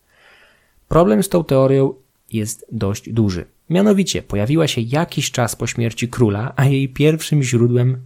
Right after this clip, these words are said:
był dwór Antygona Jednookiego, jednego z generałów Aleksandra, który po jego śmierci zrobił zawrotną karierę, zajmując sporą część jego imperium. Antygon toczył wojny z Antypatrem i Kassandrem,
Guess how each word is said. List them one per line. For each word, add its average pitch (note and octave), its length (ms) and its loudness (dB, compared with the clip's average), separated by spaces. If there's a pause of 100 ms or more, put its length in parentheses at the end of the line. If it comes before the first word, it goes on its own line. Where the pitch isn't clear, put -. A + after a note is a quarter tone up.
był G2+ 280 0
dwór C3 440 0 (340)
Antygona A2+ 800 -2 (140)
Jednookiego, F2 1080 -4 (200)
jednego G3+ 360 2
z G#3 80 0
generałów B2+ 560 4
Aleksandra, C#3 600 -2 (260)
który A2 220 -4
po F#2 140 -4
jego E3+ 280 2
śmierci G2+ 540 -2
zrobił A#2+ 340 0
zawrotną G#2 640 0
karierę, G2 480 -4
zajmując C3+ 440 0
sporą C#3 440 0
część F2+ 400 -6
jego E2+ 200 -2
imperium. C3 560 2 (640)
Antygon A#2+ 720 2 (260)
toczył A#2 300 0
wojny D#3 420 4
z F#2+ 60 -8
Antypatrem G2 760 -4
i F2 80 -6
Kassandrem, E2+ 680 -6